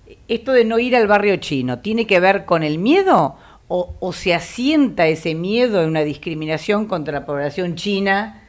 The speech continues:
que existe, del mismo modo que en la Argentina existe una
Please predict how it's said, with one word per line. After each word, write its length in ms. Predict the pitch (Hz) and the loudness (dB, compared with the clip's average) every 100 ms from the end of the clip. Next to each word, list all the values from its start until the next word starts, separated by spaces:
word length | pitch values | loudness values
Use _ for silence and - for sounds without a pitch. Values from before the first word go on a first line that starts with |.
| _ _ | _ _
que 80 | - | -8
existe, 720 | 131 - 226 - - 175 214 226 - - | -6 0 0 0 0 0 -2 -8 -20 -10
del 140 | 139 | -4
mismo 160 | 151 160 | -2 -2
modo 280 | 160 170 170 | -2 -2 -2
que 60 | |
en 60 | 143 | -2
la 80 | 139 | -4
Argentina 360 | 147 135 160 | -6 -6 -6
existe 320 | 151 120 151 156 | -6 -8 -10 -6
una 280 | 143 143 | -4 -6